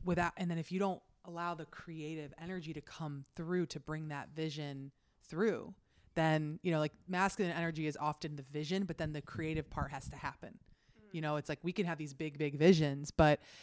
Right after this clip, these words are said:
Speaker 1: if we don't actually have the space to create what they are,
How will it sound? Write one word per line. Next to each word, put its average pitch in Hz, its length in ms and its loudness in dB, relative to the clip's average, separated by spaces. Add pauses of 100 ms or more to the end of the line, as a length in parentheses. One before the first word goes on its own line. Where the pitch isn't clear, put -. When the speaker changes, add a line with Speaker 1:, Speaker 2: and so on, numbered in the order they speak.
(120)
Speaker 1:
if - 140 -2
we 185 80 10
don't 180 120 6
actually 165 360 -2
have 160 260 -2
the 151 80 -4
space - 500 -2
to - 120 -6
create 156 800 -4 (580)
what 160 240 2
they 139 140 -2
are, 165 440 0